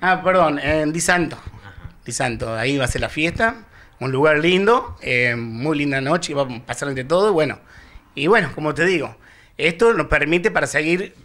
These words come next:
Speaker 1: eh, con el tema de la bicisenda, para poder seguir avanzando, con el tema de mantenimiento que nos está costando mucho el tema de los yuyos, ya que todos los años, eh, el tema de yuyo, viste, no, no nos perdona y, bueno, esto cuesta mucho.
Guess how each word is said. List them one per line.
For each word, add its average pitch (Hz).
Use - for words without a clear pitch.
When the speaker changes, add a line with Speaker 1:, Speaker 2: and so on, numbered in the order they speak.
Speaker 1:
eh, 120
con 127
el 127
tema 151
de 131
la 120
bicisenda, 131
para 127
poder 123
seguir 127
avanzando, 170
con 143
el 135
tema 160
de 156
mantenimiento 151
que 147
nos 117
está 139
costando 135
mucho 147
el 120
tema 135
de 131
los 127
yuyos, 190
ya 131
que 135
todos 147
los 156
años, 170
eh, 127
el 113
tema 120
de 120
yuyo, 135
viste, 131
no, 123
no 160
nos 165
perdona 185
y, 131
bueno, 143
esto 139
cuesta 135
mucho. 123